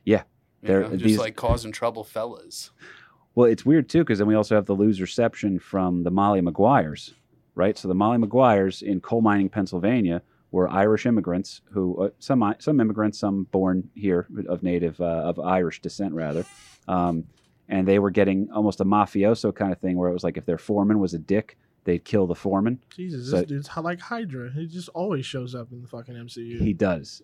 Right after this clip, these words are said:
Speaker 1: And, uh, a-, and also, now that he's a strike breaker, this is a big guy that's gonna go rough up whoever's trying to make labor reforms. And he goes,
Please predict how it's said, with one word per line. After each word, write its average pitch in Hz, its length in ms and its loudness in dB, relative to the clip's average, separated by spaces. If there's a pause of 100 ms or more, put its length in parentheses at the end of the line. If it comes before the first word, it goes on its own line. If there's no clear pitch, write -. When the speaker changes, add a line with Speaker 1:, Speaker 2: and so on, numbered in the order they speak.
(120)
Speaker 1:
And, 101 180 0
uh, 92 500 2
a-, 104 200 -6
and 98 180 0
also, 113 580 2
now 104 180 2
that 92 100 0
he's 104 160 -2
a - 20 -6
strike 127 360 0
breaker, 92 360 0
this 90 300 -6
is 101 80 -2
a 98 40 0
big 104 280 0
guy 117 260 4
that's 98 120 -4
gonna 104 140 0
go 95 140 4
rough 101 300 0
up 98 100 0
whoever's 95 320 0
trying 95 160 -2
to 90 40 0
make 85 200 -2
labor 101 280 2
reforms. 78 520 -10 (320)
And 104 60 2
he 104 60 6
goes, 98 180 2